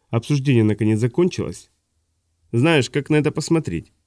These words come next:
Скорее всего, Билл примут в конце месяца и не днём раньше. Хейвен полностью зависит от порта и доков, а владельцы довели их до ужасающего состояния. Как только мой Билл станет законом,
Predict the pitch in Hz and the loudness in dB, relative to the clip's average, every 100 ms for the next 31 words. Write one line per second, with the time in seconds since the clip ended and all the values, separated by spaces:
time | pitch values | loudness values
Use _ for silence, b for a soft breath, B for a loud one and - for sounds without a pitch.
0 | _ - 123 123 120 - 156 139 123 107 | _ 0 4 4 4 0 0 2 0 0
1 | 135 123 110 - 107 107 131 135 104 87 | 2 2 2 0 -4 0 0 0 -2 -6
2 | 101 104 104 101 101 95 85 82 - - | 0 2 2 0 -2 -2 -4 -6 -10 -16
3 | _ _ _ _ _ - 165 147 113 151 | _ _ _ _ _ 0 2 4 2 2
4 | 151 117 - 101 104 107 107 - - 107 | 2 2 0 -4 0 -2 -2 -6 -6 -10
5 | - 127 120 - 113 110 98 - 78 _ | 0 0 0 -8 -6 -2 -4 -4 -12 _
6 | _ _ - 110 123 127 175 - 107 110 | _ _ -4 0 2 2 0 0 0 2
7 | 123 131 104 113 110 120 120 104 98 101 | 2 2 2 0 0 -2 0 -2 -2 -6
8 | 101 110 - 123 98 87 80 - _ _ | -6 -8 -4 0 0 -2 -6 -10 _ _
9 | _ _ _ 113 110 - 120 104 107 110 | _ _ _ -2 -2 0 0 2 0 2
10 | 104 101 - 101 98 90 107 - 139 98 | 0 -2 -2 -2 -2 -2 -4 0 2 2